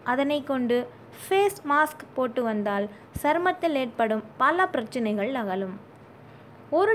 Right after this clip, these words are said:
டேபிள் ஸ்பூன் துருவிய கேரட்டுடன் ஒரு டீஸ்பூன் மில்க் கிரீம் அல்லது பால் மற்றும் முட்டையின் வெள்ளைக்கரு சேர்த்து கலந்து முகத்தில் தடவி பதினைந்து நிமிடம் ஊற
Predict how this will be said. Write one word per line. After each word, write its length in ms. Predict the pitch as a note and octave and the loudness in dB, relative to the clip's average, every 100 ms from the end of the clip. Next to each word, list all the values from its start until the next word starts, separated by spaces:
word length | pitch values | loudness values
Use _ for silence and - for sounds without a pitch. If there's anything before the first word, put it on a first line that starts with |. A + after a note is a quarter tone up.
| A4 | 4
டேபிள் 340 | F#4 E4+ F#4 | 2 2 0
ஸ்பூன் 320 | - F4 F4+ E4+ | -2 -2 -2 0
துருவிய 440 | D#4 E4 E4 E4+ | 0 0 2 0
கேரட்டுடன் 720 | E4 B3+ B3 A#3 B3 A3 A3 A3 - - - - | 0 0 -2 -2 -2 -2 -2 -4 -10 -18 -8 2
ஒரு 240 | D4+ F#4+ G4 | 4 4 2
டீஸ்பூன் 560 | F4 E4+ - E4+ E4+ - - - | 0 -2 -2 -2 -2 -6 -12 -2
மில்க் 320 | D4+ F4+ E4+ | 2 2 0
கிரீம் 300 | D#4+ D#4 D#4+ - - | 0 0 -2 -6 -6
அல்லது 320 | B3+ C4+ B3 | -2 0 -2
பால் 400 | - C4 C#4 D4 D#4+ - - | 0 2 4 2 -2 -12 -6
மற்றும் 320 | B3 A#3+ B3+ | -4 -2 -2
முட்டையின் 520 | B3+ D4+ F4+ F4 E4+ C#4 | -2 0 2 2 0 2
வெள்ளைக்கரு 580 | C4 C#4+ D4+ D4+ C4 C4+ | 4 4 4 4 2 2
சேர்த்து 280 | B3+ A3+ B3 A#3+ | 0 -2 -4 -2
கலந்து 440 | A3 G#3 G3+ G3 G3+ - | 0 0 0 0 -2 -4
முகத்தில் 500 | A#3 A#3 D#4+ D#4+ D#4+ | 0 4 4 4 2
தடவி 420 | C4+ A3 G#3+ G#3 G#3 - | 2 0 0 -2 -6 -2
பதினைந்து 500 | B3+ C4+ F4+ F#4 F#4 | 0 0 0 0 0
நிமிடம் 380 | E4 D4 D4 D4 | 0 2 2 2
ஊற 160 | B3 | 2